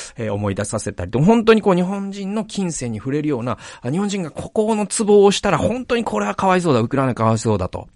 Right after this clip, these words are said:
で、ロシアは本当にとんでもない。これは戦わなきゃいけないと思ってもらえるような優秀な演説を、まあ、ゼレンスキーの、まあ、側近というんでしょうか。スピーチライターは書いて。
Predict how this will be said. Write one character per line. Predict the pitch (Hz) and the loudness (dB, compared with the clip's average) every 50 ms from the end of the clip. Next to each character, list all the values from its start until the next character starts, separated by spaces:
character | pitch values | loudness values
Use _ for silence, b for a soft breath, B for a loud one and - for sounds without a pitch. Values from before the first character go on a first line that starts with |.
| _ - | _ 2
で、 | 120 117 113 | 4 6 8
ロ | 127 131 | 8 6
シ | - - 113 | 6 4 2
ア | 98 | 2
は | 95 | 2
本 | 101 104 92 | 0 0 0
当 | 101 | 0
に | 95 | 0
と | - 95 98 | 2 2 2
ん | 95 | 2
で | 95 92 | 2 0
も | 95 92 | -2 -4
な | 92 - | -6 -8
い。 | B B B B B B B | B B B B B B B
こ | - 123 131 | 0 4 4
れ | 123 | 4
は | - | 2
戦 | - 139 - 117 - | 2 -2 -2 -2 -2
わ | 117 107 | -2 -4
な | 107 95 | -4 -6
き | - | -6
ゃ | 95 | -12
い | 87 | -14
け | - 87 | -14 -14
な | 87 82 | -14 -16
い | 76 | -14
と | - - 120 | -8 -2 -2
思 | 143 147 147 | 0 0 0
っ | - | 0
て | - 151 | 0 2
も | 147 151 | 4 4
ら | 175 185 | 4 4
え | 196 190 | 4 4
る | 214 | 2
よ | 220 214 | 2 4
う | 220 | 4
な | 226 190 - - - - | 2 2 0 -4 -4 4
優 | 160 165 165 156 | 6 8 8 8
秀 | - - 160 160 | 8 6 2 2
な | 165 160 - - | 2 2 2 2
演 | 151 139 135 | 0 0 0
説 | 123 127 123 - 147 139 | -2 -4 -8 -6 -6 -6
を、 | 101 - B B B B B | -6 -8 B B B B B
ま | 135 131 | -4 -2
あ、 | |
ゼ | 123 135 127 | 0 2 2
レ | 123 | 2
ン | 107 101 | 0 -2
ス | - - | -6 -12
キ | 92 85 - _ b b b b b - | -16 -16 -16 _ b b b b b -2
ー | |
の、 | 135 117 - - - | -2 -2 -2 -2 -6
ま | 104 104 | -6 -6
あ、 | - | -6
側 | - 101 - - | -6 -10 -10 -10
近 | - 104 98 92 | -8 -8 -6 -6
と | 98 95 | -6 -8
い | 92 | -8
う | 87 | -8
ん | |
で | 82 - | -10 -12
し | - | -12
ょ | 80 | -14
う | - | -14
か。 | - - - _ _ _ _ - - _ - | -16 -18 -20 _ _ _ _ -20 -20 _ -12
ス | - - - | -12 -8 0
ピ | - 113 | 0 0
ー | 95 | 0
チ | - 101 | 0 -2
ラ | 98 95 | -4 -4
イ | 85 | -4
タ | - 92 | -8 -14
ー | 78 | -16
は | 76 - | -14 -12
書 | - - - | -10 -10 -10
い | - | -12
て。 | _ - - | _ -20 -20